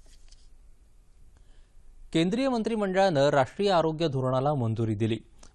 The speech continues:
पंतप्रधान नरेंद्र मोदी यांच्या अध्यक्षतेखाली झालेल्या मंत्रिमंडळाच्या बैठकीत या धोरणाला मंजुरी मिळाल्याचं सूत्रांनी सांगितलं. त्याशिवाय कोळसा खाणीतून नैसर्गिक वायू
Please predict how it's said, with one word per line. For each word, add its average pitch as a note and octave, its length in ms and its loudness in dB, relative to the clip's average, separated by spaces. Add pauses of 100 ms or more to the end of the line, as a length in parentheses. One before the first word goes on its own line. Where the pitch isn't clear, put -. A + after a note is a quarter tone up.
पंतप्रधान D3 520 -2
नरेंद्र C#3 320 0
मोदी C#3+ 280 -2
यांच्या D#3+ 280 -2
अध्यक्षतेखाली D3+ 720 -2
झालेल्या C#3+ 440 0
मंत्रिमंडळाच्या B2+ 800 -4
बैठकीत A2+ 460 -4 (360)
या C#3+ 120 2
धोरणाला B2+ 480 -2
मंजुरी C3 420 -2
मिळाल्याचं B2 480 -2
सूत्रांनी B2 520 -4
सांगितलं. A2 440 -4 (680)
त्याशिवाय G#3 360 2
कोळसा F3 400 0
खाणीतून F3+ 460 -2
नैसर्गिक F3+ 520 -2
वायू F3 220 0